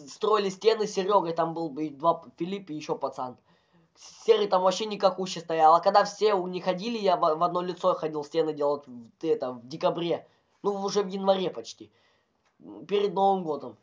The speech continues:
Чтобы все на Новый год там тусили. Там была температура под минус двадцать шесть где-то. И я без, без перчаток, железный молоток в руках и гв-, гвозди с досками пилил, забивал. И мне никто не помогал.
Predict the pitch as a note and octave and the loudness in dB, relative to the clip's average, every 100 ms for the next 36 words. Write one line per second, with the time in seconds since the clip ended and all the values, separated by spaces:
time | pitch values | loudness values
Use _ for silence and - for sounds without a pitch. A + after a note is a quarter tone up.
0 | _ _ - F#3+ - G#3 F#3+ F#3 F#3 E3 | _ _ -2 -2 0 0 4 6 6 2
1 | C#3+ D#3 C#3+ A#2+ C#3 - C3+ A#2+ - _ | -4 -4 -6 -10 -12 -12 -12 -14 -16 _
2 | _ _ _ _ G#3+ G#3+ G3 G#3+ G#3 G3 | _ _ _ _ 8 8 8 6 6 4
3 | F#3+ F#3+ F#3 G#3+ A3 G#3 E3 D#3+ F3+ G#3+ | 0 0 2 2 2 2 0 0 -6 -4
4 | G#3 F3+ C#3+ F3 G3+ G3 - C3+ - F#3+ | -4 -4 2 8 8 8 0 -4 -4 -2
5 | F#3+ D3 D3 C#3+ - - _ _ _ E3+ | -2 -6 -8 -8 -8 -18 _ _ _ 4
6 | G#3 G3+ G3 E3+ D#3+ F#3+ - F#3+ G#3+ G#3+ | 6 6 2 -4 -8 -8 -6 2 6 6
7 | F3+ - _ C#3+ F3+ G3 G3 E3 E3 F3 | 4 -8 _ -10 -4 4 4 4 4 8
8 | F3 E3+ D#3 F#3 F3+ E3 D3 D#3+ D3 D#3+ | 8 6 0 -2 2 2 2 -4 -8 -10
9 | D3 D#3+ E3+ D3+ B2 C3+ C#3 D#3+ D#3+ C3+ | -10 -4 -2 -2 -6 -10 -4 -4 -4 -10
10 | C3 - G3+ A3 A3+ F3 - B2+ F3+ E3+ | -10 -8 -6 -2 -4 -4 -14 -6 0 0
11 | E3+ F3 F#3 G#3 G#3 - _ _ _ _ | 0 2 4 4 2 -8 _ _ _ _
12 | _ - F#3 G3 G3 D#3+ - _ _ - | _ -8 -4 -2 0 -2 -6 _ _ -10
13 | E3 G#3 A3 A#3 A3+ F3+ D3 D3+ D3 C#3+ | -2 -2 2 4 4 2 -2 0 0 2
14 | C3 A#2+ | 0 -2